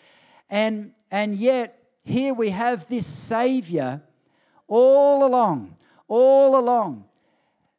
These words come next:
with the answers to life, the antidote to sin, and by his stripes we are healed and saved. And yet,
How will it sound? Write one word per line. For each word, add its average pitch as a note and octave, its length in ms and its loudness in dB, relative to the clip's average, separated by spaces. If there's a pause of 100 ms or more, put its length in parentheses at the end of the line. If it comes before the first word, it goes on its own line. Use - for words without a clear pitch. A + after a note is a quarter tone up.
with G3 240 -2
the A3 160 -4
answers G#3+ 720 -6
to G3+ 160 -6
life, G3+ 300 -2
the G3+ 200 -8
antidote G#3 800 -4
to F#3 160 -10
sin, G#3 460 -8
and F3 180 -6
by G#3 240 0
his F#3+ 220 -6
stripes G#3 500 -8
we F3+ 160 -4
are D3+ 80 -2
healed E3 400 -8
and E3+ 400 -6
saved. D3+ 680 -8 (760)
And F#3+ 220 -4
yet, G3 260 -2